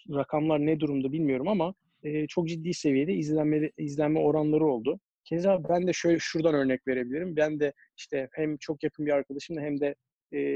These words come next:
bizim B S L liginde oynayan genç birkaç arkadaşımızla beraber,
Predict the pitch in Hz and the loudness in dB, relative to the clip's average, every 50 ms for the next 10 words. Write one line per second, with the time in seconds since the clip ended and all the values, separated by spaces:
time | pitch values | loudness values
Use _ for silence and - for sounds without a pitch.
0 | 139 135 131 131 135 139 151 147 147 139 - - 135 135 - - 147 147 139 139 | -2 -2 -4 -6 -6 -4 -4 -4 -4 -4 -4 -2 -2 -2 -2 -2 0 0 2 2
1 | 139 156 165 165 156 151 143 147 143 139 143 139 135 139 139 135 135 135 151 160 | 2 2 2 0 0 -2 -2 -2 -2 -2 -2 -2 -2 -2 -4 -4 -2 0 0 0
2 | 147 - - - - 156 - - 139 131 - - 131 131 - - 131 123 127 135 | 0 -2 -8 -10 -8 -6 -4 -2 -2 -2 -2 -4 -8 -8 -8 -8 -10 -8 -6 -6
3 | 127 127 131 131 135 139 151 180 208 214 | -4 -4 -2 -2 -2 -2 0 -2 -2 -2